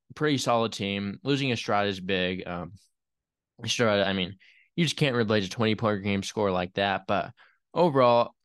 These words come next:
I really like the job Speedy Claxton has done in his first few years at Hofstra. Think they're definitely still due for some more. Um, definitely still gonna be a very solid team.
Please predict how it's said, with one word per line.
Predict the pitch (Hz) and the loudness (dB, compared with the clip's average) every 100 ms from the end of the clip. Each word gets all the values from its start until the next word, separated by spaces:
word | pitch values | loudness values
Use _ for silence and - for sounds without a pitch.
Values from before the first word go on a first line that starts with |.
| - _ _ - | -20 _ _ -6
I | 107 101 | -2 -2
really | 104 123 120 | -2 0 2
like | 104 | 0
the | 104 | -2
job | 104 98 95 | 0 0 -2
Speedy | - 104 92 | -4 -2 -2
Claxton | - 110 101 - 104 | -2 0 0 -2 -4
has | 101 | -2
done | 101 101 | -2 0
in | 101 98 | -2 -4
his | 95 | -6
first | - 131 123 | -2 -2 0
few | 139 | 0
years | 123 120 110 | 2 2 0
at | - | 0
Hofstra. | 101 98 - 104 98 95 - _ _ _ _ - | 0 -2 -4 -4 -4 -4 -12 _ _ _ _ -4
Think | 160 135 | -2 0
they're | 127 120 | 0 2
definitely | 113 107 110 101 | 2 0 0 -2
still | - 101 95 90 - _ - 101 | -2 0 0 -2 -6 _ -14 -12
due | 95 101 98 | -2 0 0
for | 95 95 | -4 -6
some | - 92 | -4 -2
more. | 92 95 95 95 95 - | 0 0 0 -2 -4 -6
Um, | 98 92 104 113 _ _ _ _ _ _ _ _ _ _ _ _ _ - | -4 -4 -6 -12 _ _ _ _ _ _ _ _ _ _ _ _ _ 0
definitely | 170 156 | 2 4
still | 135 | 4
gonna | 123 | 4
be | 117 | 4
a | 107 | 4
very | 104 104 | 4 2
solid | 98 98 98 | 2 0 0
team. | - 92 90 90 92 95 | -2 -4 -4 -4 -6 -8